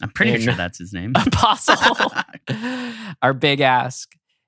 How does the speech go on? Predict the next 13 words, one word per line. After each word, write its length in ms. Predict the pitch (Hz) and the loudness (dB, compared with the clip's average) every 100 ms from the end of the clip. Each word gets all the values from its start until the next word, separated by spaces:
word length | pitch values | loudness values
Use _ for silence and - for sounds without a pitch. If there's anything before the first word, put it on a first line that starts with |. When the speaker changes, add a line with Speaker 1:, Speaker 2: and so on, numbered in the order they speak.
| _ | _
Speaker 2:
is 100 | 110 | -8
if 120 | 110 117 | -4 -2
you 60 | |
enjoyed 360 | 110 117 110 104 | 0 2 2 0
being 240 | 113 110 | 0 0
here, 160 | 107 107 | 0 0
you 140 | 101 | 0
tell 240 | - 107 104 | 0 2 2
a 60 | |
friend. 440 | - 104 101 107 101 | 0 0 2 0 2
But 140 | 139 | 2
if 160 | 147 151 | 2 2
not, 300 | 180 208 | 4 4